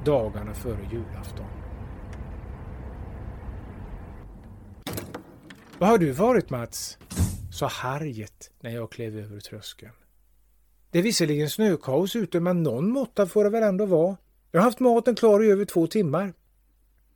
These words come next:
"Jag har varit i det katolska klostret och träffat fader Konrad."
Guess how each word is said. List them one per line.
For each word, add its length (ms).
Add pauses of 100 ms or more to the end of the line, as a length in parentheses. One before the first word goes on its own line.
(260)
"Jag 120
har 60
varit 320
i 60
det 120
katolska 680
klostret 840
och 120
träffat 400
fader 280
Konrad." 720